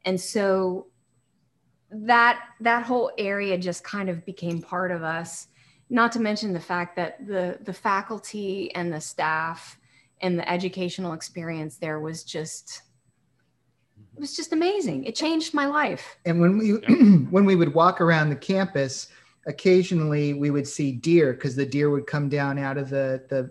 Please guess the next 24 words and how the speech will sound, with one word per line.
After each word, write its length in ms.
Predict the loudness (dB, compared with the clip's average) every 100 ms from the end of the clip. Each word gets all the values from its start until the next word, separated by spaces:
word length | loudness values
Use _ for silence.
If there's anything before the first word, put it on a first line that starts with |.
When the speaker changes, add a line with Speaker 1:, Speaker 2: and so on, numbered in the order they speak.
| _
Speaker 2:
the 260 | -8 -6 -8 -8
Santa 260 | -4 -2
Monica 360 | -2 -2 -4 -6
Mountains 600 | -6 -6 -6 -8 -8 -12 _ _ _ -8
and, 420 | -4 -4 -6 -8 -10
uh, 260 | -8 -8 -6
graze 380 | 0 2 2 -2
on 160 | -4 -6
the 60 |
campus. 760 | -6 -2 -2 -2 -6 -8 -10 -16 _ _ -8
And 100 | -2
so 100 | 2
that 160 | 2
was 200 | 2 0
nice. 200 | -4 0
I, 60 | 0 0
I 60 | -4
think 240 | -4 -4
our 160 | 0 4
environment 760 | 4 4 2 4 2 2 0 -4
and 160 | -2 0
the 80 | -2
Speaker 1:
Mm-hmm. 120 | -4 0
Speaker 2:
people 640 | 2 2 0 2 0 -2